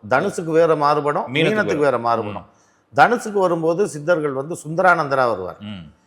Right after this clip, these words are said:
Speaker 1: இதே மகரத்துக்கு வரும்போது காகபுச்சண்டரா வருவார்.
Speaker 2: ம்.
Speaker 1: கும்பத்துக்கு வரும்போது கும்பமுனியா வருவார்.
Speaker 2: ம்.
Speaker 1: மீனத்துக்கு வரும்போது மச்சமுனியா வருவார்.
Speaker 2: மச்சமுனியா வருவார்.
Speaker 1: ஆமா.
Speaker 2: ம்.
Speaker 1: அப்போ இத்தனை சித்தர்கள் இந்த குருவுடைய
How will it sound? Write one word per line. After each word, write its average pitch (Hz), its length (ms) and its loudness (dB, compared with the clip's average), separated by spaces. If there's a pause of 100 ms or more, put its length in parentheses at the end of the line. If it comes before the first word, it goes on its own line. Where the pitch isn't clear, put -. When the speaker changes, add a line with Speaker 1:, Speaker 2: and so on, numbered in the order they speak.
(200)
Speaker 1:
இதே 196 160 2 (300)
மகரத்துக்கு 180 500 2
வரும்போது 147 360 0 (640)
காகபுச்சண்டரா 147 840 2
வருவார். 85 260 -14 (140)
Speaker 2:
ம். 98 100 -12 (200)
Speaker 1:
கும்பத்துக்கு 208 420 4
வரும்போது 170 340 2 (360)
கும்பமுனியா 208 600 2
வருவார். 95 260 -4 (120)
Speaker 2:
ம். 95 120 -10 (600)
Speaker 1:
மீனத்துக்கு 220 480 0
வரும்போது 160 360 2 (320)
மச்சமுனியா 151 560 -2
வருவார். 90 260 -8 (140)
Speaker 2:
மச்சமுனியா 120 440 -6
வருவார். 80 240 -2
Speaker 1:
ஆமா. 120 200 0 (120)
Speaker 2:
ம். 87 180 -18 (260)
Speaker 1:
அப்போ 196 180 0 (400)
இத்தனை 226 260 -2 (100)
சித்தர்கள் 190 460 0 (300)
இந்த 156 120 2 (140)
குருவுடைய 214 420 2